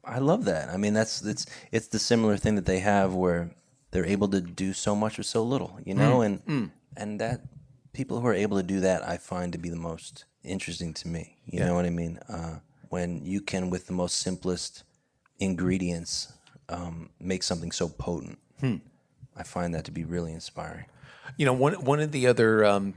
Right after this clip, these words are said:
Speaker 2: y-, you've got Mark Knopfler
Speaker 1: Mm-hmm.
Speaker 2: on, on this record, speaking of guitar players.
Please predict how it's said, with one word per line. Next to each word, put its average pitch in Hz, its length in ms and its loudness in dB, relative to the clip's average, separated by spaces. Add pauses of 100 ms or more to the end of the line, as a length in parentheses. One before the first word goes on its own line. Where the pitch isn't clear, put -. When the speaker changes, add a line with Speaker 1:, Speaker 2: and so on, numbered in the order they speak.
(100)
Speaker 2:
y-, - 240 -6
you've 127 160 2
got 131 160 8
Mark 113 300 6
Knopfler 139 540 -2 (460)
Speaker 1:
Mm-hmm. 98 300 -4 (160)
Speaker 2:
on, 104 240 2
on 101 200 4
this 90 200 0
record, 85 280 -2
speaking 92 280 -6
of 80 100 -10
guitar 117 360 4
players. - 540 -6